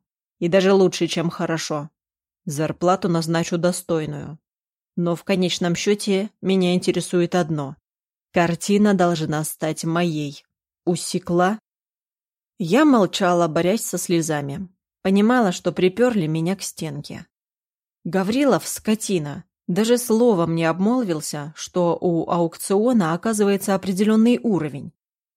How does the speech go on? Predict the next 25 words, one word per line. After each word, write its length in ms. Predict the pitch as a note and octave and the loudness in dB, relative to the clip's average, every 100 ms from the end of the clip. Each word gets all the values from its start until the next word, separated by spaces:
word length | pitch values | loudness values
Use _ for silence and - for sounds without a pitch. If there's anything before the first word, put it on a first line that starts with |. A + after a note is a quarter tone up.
| _ - | _ -6
Знал 380 | E3+ A#3 C4 | 0 4 4
ведь, 180 | G3 E3 | 4 0
что 220 | - - | 0 -6
в 80 | F3 | -2
таком 320 | A3 A3 F#3 | -2 0 0
случае 520 | F3+ G#3+ A3 - F3+ F3+ | -2 -4 -4 0 2 2
я 200 | F#3 F3+ | 2 0
откажусь 480 | F#3 A3+ G3+ F3 F3+ | -2 -4 -2 -4 -2
в 80 | |
нём 220 | F3+ F3+ G3+ | 0 2 0
участвовать. 720 | G3+ F3 D#3 D#3+ C#3+ D3 - _ _ _ _ - | 0 -4 -4 -8 -8 -10 -16 _ _ _ _ -6
Да 140 | F3 | 0
и 100 | F#3+ | 0
кто 340 | F#3 - - A#3 | -2 -6 0 2
бы 120 | A#3 | 2
согласился? 1000 | A#3+ G#3 A3 A#3 A3+ F#3+ F3+ E3+ E3 - _ _ _ _ _ _ | 0 2 2 2 0 0 0 -4 -6 -10 _ _ _ _ _ _
Расчёт 540 | F3 F#3 F3+ - G3 G3 | -4 -2 -2 -2 -2 0
на 140 | G3+ | -2
то 180 | G3 F#3+ | 0 -2
и 140 | G3+ | 0
был, 420 | G3+ E3+ D#3 D3 - _ _ _ | 0 -2 -4 -8 -12 _ _ _
чтобы 360 | - F#3+ F3 | -4 0 0
воспользоваться 1000 | E3+ F3+ - B3 A3+ F3+ D#3 - D#3 D3 - | 0 -2 2 2 2 0 0 -2 -6 -8 -8
чьей-то 500 | - F3+ F#3 F#3 F#3 | -6 0 0 2 0
непросвещённостью. 1300 | F#3 F#3 F#3+ - G#3 G#3+ - D3 D3 D3+ - D#3 F3 | 0 0 -4 -2 -2 -2 -6 -8 -8 -10 -12 -12 -12